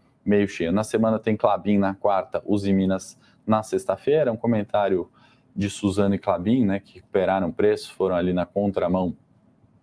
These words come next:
dos mercados na última semana, mas pe-, por um fato negativo também, né? Teve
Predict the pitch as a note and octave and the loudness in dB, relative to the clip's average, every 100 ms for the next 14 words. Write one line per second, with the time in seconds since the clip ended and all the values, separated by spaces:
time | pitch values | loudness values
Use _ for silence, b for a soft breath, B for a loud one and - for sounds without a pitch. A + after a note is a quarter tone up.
0 | _ _ _ F2+ F#2+ F#2 F2+ - F#2 - | _ _ _ 0 2 2 0 0 -2 0
1 | F2+ E2+ - F#2 - F#2 G#2+ B2+ B2 A#2 | -4 -4 -4 -6 -2 0 2 0 -2 -2
2 | - B2 - A#2+ A2 A2 - A2+ A2 G2+ | -2 -2 0 0 2 0 2 2 2 0
3 | - G#2 E2 - E2+ E2 E2 - F#2+ F#2 | 0 -2 -2 -4 -2 -2 -4 -2 0 0